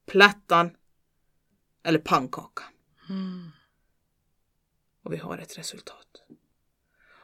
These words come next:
Speaker 1: Och med över åttio procent av rösterna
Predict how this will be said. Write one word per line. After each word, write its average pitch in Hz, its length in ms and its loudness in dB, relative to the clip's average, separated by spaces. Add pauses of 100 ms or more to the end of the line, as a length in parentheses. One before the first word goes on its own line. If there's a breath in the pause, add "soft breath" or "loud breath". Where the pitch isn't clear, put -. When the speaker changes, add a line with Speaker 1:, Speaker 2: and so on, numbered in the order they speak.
(100)
Speaker 1:
Och 190 180 6
med 226 240 8
över 240 340 4
åttio 254 540 4
procent 190 580 6
av 160 260 2
rösterna 143 540 -2